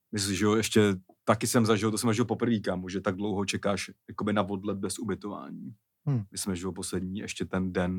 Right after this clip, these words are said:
Speaker 1: my jsme letěli v neděli až v půl desáté večer, ale vyletělo to až v půl jedenácté vlastně skoro.
Speaker 2: Hmm.
Speaker 1: A v jedená, před jedenáctou jsme měli checkout. Nikdo už se ani nepokoušel o nějaký late checkout zařizovat nebo něco.
Speaker 2: Jo,
Speaker 1: Jsme
Speaker 2: jo.
Speaker 1: byli deset hodin ještě, jako, nebo osm.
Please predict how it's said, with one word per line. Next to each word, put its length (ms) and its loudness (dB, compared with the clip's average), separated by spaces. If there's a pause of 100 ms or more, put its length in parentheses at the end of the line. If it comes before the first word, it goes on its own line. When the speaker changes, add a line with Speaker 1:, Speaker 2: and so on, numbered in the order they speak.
(360)
Speaker 1:
my 60 -12
jsme 140 -4
letěli 220 -4
v 40 -4
neděli 340 -4
až 160 -4
v 760 -20
půl 140 0
desáté 440 2
večer, 300 2
ale 200 2
vyletělo 440 -2
to 100 -4
až 160 -6
v 60 -20
půl 160 0
jedenácté 460 -4
vlastně 280 -10
skoro. 280 -6
Speaker 2:
Hmm. 160 0 (840)
Speaker 1:
A 80 -2
v 100 -2
jedená, 360 6
před 180 2
jedenáctou 520 4
jsme 300 -2
měli 280 -2
checkout. 380 -4 (920)
Nikdo 240 0
už 100 -6
se 100 0
ani 120 2
nepokoušel 560 -4 (580)
o 40 -2
nějaký 260 -2
late 220 0
checkout 380 -6
zařizovat 480 -6
nebo 160 -6
něco. 220 -4
Speaker 2:
Jo, 60 -2
Speaker 1:
Jsme 120 -2
Speaker 2:
jo. 60 -2
Speaker 1:
byli 140 2
deset 240 2
hodin 260 2
ještě, 260 0
jako, 200 -2
nebo 260 0
osm. 540 -2